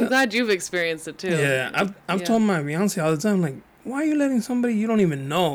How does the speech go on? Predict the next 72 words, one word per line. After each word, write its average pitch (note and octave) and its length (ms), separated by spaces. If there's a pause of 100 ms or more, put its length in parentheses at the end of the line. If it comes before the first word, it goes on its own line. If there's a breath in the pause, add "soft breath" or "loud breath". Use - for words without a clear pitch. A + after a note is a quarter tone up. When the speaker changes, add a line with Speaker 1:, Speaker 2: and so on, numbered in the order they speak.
(140)
Speaker 2:
Mm-hmm. F#3 640
Speaker 1:
bother E3 280
you?" D3 400
Right? E3+ 380
<clears throat> - 100
I A#3 180
Speaker 2:
Right. E3 160
Speaker 1:
tell F3+ 160
her, D3+ 300
if D#3 140
some G#3+ 200
guy G#3 180
right F#3+ 160
now E3+ 120
started D#3 260
yelling D#3 320
on F3 80
the G#3+ 40 (100)
street F#3 260
and D3 100
you G3 120
can't G3+ 280
hear G3 200
him, C3+ 200 (520 loud breath)
"Does F3 100
it G3 100
bother A#3 240
you?" D4+ 260 (120)
Speaker 2:
Yeah. F#3 220
Speaker 1:
She's E3+ 80
like, D#4+ 100
"No." E4+ 140
I - 20
was C#4+ 100
like, A#3+ 140
"That's D#4 180
the C#4 80
same C#4+ 260
thing C4 200
as G3+ 80
somebody A3+ 240
you F#3+ 160
Speaker 2:
Oh, - 20
Speaker 1:
don't G#3 200
Speaker 2:
that's G#3+ 100
Speaker 1:
know A3 140
Speaker 2:
a G#3 40
Speaker 1:
in G#3 60
Speaker 2:
good A3 60
Speaker 1:
your G#3+ 100
Speaker 2:
one. F#3+ 80
Speaker 1:
face B3 340 (240)
Speaker 2:
Right. F#3 120
Speaker 1:
telling A3+ 180
you A3 120
something G#3 200
you G#3 60
don't G3+ 120 (100)
care A#3 60
about. F3 240
Like, C#3+ 120
Speaker 2:
Mm-hmm. G3 260 (240)
Speaker 1:
why C4 240
are - 100
you B3 60
letting B3 280
that G3+ 140
bother A#3+ 220
you? G3 80
You F3+ 80
don't A#3 180
need, G#3+ 200